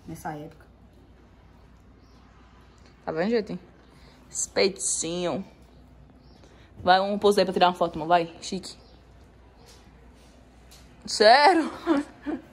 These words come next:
Speaker 2: Vai. Pronto.
Speaker 1: Pose chique é
Speaker 2: Então é
Speaker 1: comigo.
Speaker 2: isso, tá, gente? Quando tiver tudo feitinho aqui, o espetinho, eu mostro a vocês. Gente, acabou de chegar aqui, ó. Vou até higienizar, né? Colocar álcool,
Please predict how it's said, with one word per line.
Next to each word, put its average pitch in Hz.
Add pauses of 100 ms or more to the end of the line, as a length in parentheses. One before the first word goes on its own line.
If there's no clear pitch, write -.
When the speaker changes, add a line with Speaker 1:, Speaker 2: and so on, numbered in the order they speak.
(160)
Speaker 2:
Vai. 196 (880)
Pronto. 165 (1200)
Speaker 1:
Pose 330
chique 339
é 349
Speaker 2:
Então 480
é 339
Speaker 1:
comigo. 359
Speaker 2:
isso, 349
tá, 370
gente? 240
Quando 294
tiver 285
tudo 294
feitinho 294
aqui, 262
o 254
espetinho, 254
eu 277
mostro 285
a 269
vocês. 196 (1080)
Gente, 185
acabou 190
de 226
chegar 220
aqui, 202
ó. 170 (320)
Vou 185
até 196
higienizar, 202
né? 190
Colocar 175
álcool, 165